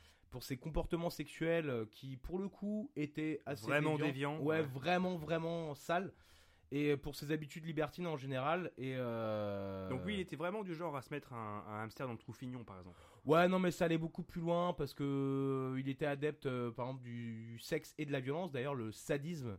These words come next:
Speaker 1: bah, ça,
Speaker 2: Ah, bah oui,
Speaker 1: ça
Speaker 2: forcément,
Speaker 1: vient de
Speaker 2: oui,
Speaker 1: lui.
Speaker 2: bah, évidemment.
Speaker 1: Le sadoma-, le sadomasochisme, en fait, ça vient de, ça vient de, de Marquis de Sade, en fait, littéralement.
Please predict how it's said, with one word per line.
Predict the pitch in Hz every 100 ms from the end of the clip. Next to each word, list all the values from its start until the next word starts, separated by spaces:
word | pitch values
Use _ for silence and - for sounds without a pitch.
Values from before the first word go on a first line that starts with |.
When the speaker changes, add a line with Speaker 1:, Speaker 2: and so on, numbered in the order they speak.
| -
Speaker 1:
bah, | 107 107
ça, | 127 147
Speaker 2:
Ah, |
bah | 127 123
oui, | 139
Speaker 1:
ça | 135
Speaker 2:
forcément, | 117 135 135
Speaker 1:
vient | 143
de |
Speaker 2:
oui, |
Speaker 1:
lui. | 160
Speaker 2:
bah, | 95
évidemment. | 98 98 135 _ -
Speaker 1:
Le | 117
sadoma-, | 113 139 143 143 135 120
le | 120 117 110
sadomasochisme, | - 131 143 127 127 - 160 131
en |
fait, | 107 135
ça | 120
vient | 110 107
de, | 101 95
ça | 92 117
vient | 131 143
de, | 123 110
de | 117
Marquis | 123 - -
de |
Sade, | - 170 98 - _ _ _ -
en | -
fait, | 143 123
littéralement. | 117 107 107 135